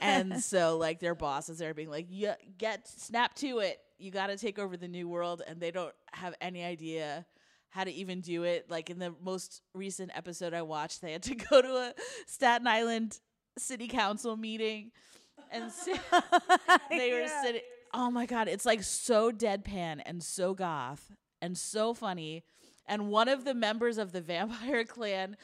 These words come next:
Speaker 1: is just, like, this regular dude who's a psychic vampire who just
Speaker 2: Yes, he, I think, is the best.
Speaker 1: bores the shit out of everyone and, like,
Speaker 2: And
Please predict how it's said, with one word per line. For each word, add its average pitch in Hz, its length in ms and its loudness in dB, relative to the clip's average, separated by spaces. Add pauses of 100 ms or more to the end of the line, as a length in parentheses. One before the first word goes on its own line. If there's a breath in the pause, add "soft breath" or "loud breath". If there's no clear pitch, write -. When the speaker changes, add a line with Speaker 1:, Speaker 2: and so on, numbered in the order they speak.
(260 loud breath)
Speaker 1:
is 196 220 -8
just, 214 240 -8
like, 208 300 -4 (360)
this 190 220 -4
regular 175 480 -4
dude 170 300 -4
who's 180 360 -6
a 165 60 -8
psychic 175 480 -8
vampire 208 800 -8 (460 loud breath)
who 240 100 0
just 214 120 -6
Speaker 2:
Yes, 247 300 2
he, 262 180 -4
I 359 160 2
think, 339 240 -10
is 320 220 -8
the 254 80 -4
best. 196 340 -4
Speaker 1:
bores 185 340 4
the 180 120 -4
shit 175 300 -4
out 180 160 0
of 202 100 -2
everyone 220 540 -4
and, 170 260 -8
like, 170 300 -4
Speaker 2:
And - 80 -10